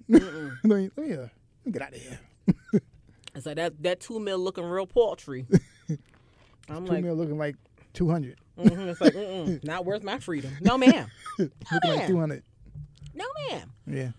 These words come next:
Speaker 2: Um, so, yeah, apparently he will be tried on federal charges here in New York. So the Aura will be in New York, um, the beginning of August. That's what I saw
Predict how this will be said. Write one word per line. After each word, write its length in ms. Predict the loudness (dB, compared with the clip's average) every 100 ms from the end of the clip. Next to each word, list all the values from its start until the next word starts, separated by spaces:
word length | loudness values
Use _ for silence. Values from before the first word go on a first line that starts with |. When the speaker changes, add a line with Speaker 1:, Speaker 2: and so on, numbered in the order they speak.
| _ -14
Speaker 2:
Um, 360 | -8 -6 -6 -6
so, 160 | -6
yeah, 240 | -2 -2 -4
apparently 560 | -4 -4 -4 -6 -12
he 320 | -14 -14 -12 -6
will 180 | -4
be 160 | -4 -10
tried 400 | -8 -4 -2 -2
on 160 | -4 -6
federal 380 | -6 -6 -8
charges 440 | -6 -4 -4 -8 -14
here 300 | -8 -8 -6
in 140 | -8
New 80 | -8
York. 300 | -4 -4 -6
So 180 | -6 -6
the 100 | -4
Aura 320 | -4 -2 -2
will 200 | -4 -6
be 160 | -6 -10
in 380 | -8 -8 -8 -10 -18 -20 -10
New 140 | -4 -2
York, 420 | 0 0 -2 -8
um, 260 | -8 -6 -8
the 60 | -8
beginning 340 | -6 -4 -4
of 100 | -6
August. 440 | -6 -6 -6 -6
That's 160 | -8 -6
what 80 | -6
I 80 | -6
saw 160 | -6